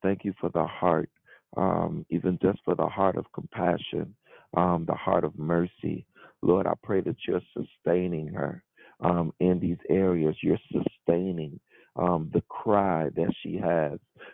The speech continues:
for more souls. You're sustaining her in that area.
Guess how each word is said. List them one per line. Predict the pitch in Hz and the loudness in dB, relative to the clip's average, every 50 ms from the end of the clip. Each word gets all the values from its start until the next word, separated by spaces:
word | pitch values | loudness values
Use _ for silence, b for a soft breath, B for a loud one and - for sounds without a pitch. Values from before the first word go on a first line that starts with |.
| B _ - | B _ 0
for | 69 69 | 0 0
more | 78 82 85 85 85 82 - - _ - | 2 0 0 2 2 2 -2 -4 _ 0
souls. | - 82 82 80 - - - - - - | 2 2 2 0 -2 -6 -8 -10 -10 -4
You're | 82 78 - - _ | -4 -4 -4 -4 _
sustaining | - 80 - - _ _ _ - 85 92 101 104 98 87 80 76 71 64 B B B B B B | -8 -8 -8 -10 _ _ _ 0 0 0 0 0 -4 -4 -6 -8 -12 -14 B B B B B B
her | - 87 80 73 73 78 80 | 0 2 2 4 2 0 0
in | 82 | 0
that | 85 82 80 80 | 0 -2 0 0
area. | 85 87 85 85 80 78 73 71 67 62 | 0 0 0 0 0 -2 -2 -4 -6 -8